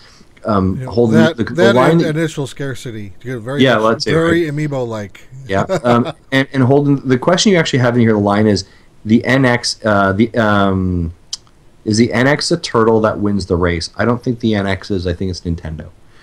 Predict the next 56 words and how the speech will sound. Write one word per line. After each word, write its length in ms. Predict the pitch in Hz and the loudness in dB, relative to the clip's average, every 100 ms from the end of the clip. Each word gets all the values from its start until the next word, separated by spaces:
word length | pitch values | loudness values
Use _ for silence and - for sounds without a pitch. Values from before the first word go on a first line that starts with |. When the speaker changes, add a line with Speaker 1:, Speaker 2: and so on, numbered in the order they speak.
| - _ | -20 _
Speaker 1:
Nintendo 480 | 104 90 101 110 113 | -2 0 0 4 4
is 100 | 104 | 2
the 80 | 113 | -2
turtle 340 | - 101 92 | -4 -2 0
that 160 | 87 80 | -2 -4
wins 240 | 85 85 85 | -6 -6 -6
the 100 | 85 | -8
race, 300 | 80 80 - | -8 -10 -8
'cause 180 | 95 | -4
I 60 | 92 | -4
think, 380 | 87 104 98 - - - - _ | -2 -4 -4 -8 -20 -20 -20 _
you 100 | 98 | -2
know, 220 | 98 92 - - - | 2 2 -2 -10 -8
you 120 | - 123 | 2 4
know, 60 | |
will 340 | 117 123 120 120 | 4 4 4 4
Sony 440 | - 113 110 107 | 2 2 4 4
or 40 | |
Microsoft 540 | 101 95 98 98 95 - | 2 0 -2 0 -2 -2
burn 340 | 82 98 95 | -2 0 2
off 320 | 87 90 90 | 2 0 -2
and 100 | 92 | -4
eventually 640 | 87 90 85 - 87 87 82 - - _ _ _ _ | -4 -4 -4 -4 -2 -2 -6 -14 -20 _ _ _ _
something 320 | - 101 90 | -2 0 0
else 200 | 92 87 | 0 0
will 100 | 95 | -2
happen? 380 | 85 90 113 120 - - - - - | -2 -2 -2 -6 -8 -20 -20 -20 -18
I-, 80 | - - | -14 -4
it's 240 | 151 - | -2 -2
tough 320 | - - 147 - | -4 -2 -2 -2
to 120 | 165 | -2
say, 240 | - 113 | 0 2
you 180 | 147 135 | 2 2
know, 80 | 117 | 4
maybe 280 | 110 110 117 | 4 4 2
not, 360 | 98 104 147 - - _ - | 2 0 -4 -10 -20 _ -4
but 120 | 113 | 0
I 100 | 110 | 2
also 400 | 113 107 - 110 | 2 2 2 4
wonder 440 | 104 101 101 98 95 | 4 2 2 2 2
if, 120 | 87 | 0
you 60 | 98 | -2
know, 100 | 87 | 0
back 240 | 92 90 | -2 -2
in 60 | 98 | -4
the 80 | |
early 240 | 76 95 92 | -2 -2 -2
nineties, 400 | 85 87 85 82 | -2 -2 -2 -4
if 60 | |
we 100 | 82 | -4
ever 140 | 85 82 | -4 -2
thought 180 | 90 82 | -4 -6
that 100 | 80 | -6
Sega 340 | - 85 80 | -6 -6 -6
would 140 | 82 | -10
fail, 280 | - - - | -10 -16 -18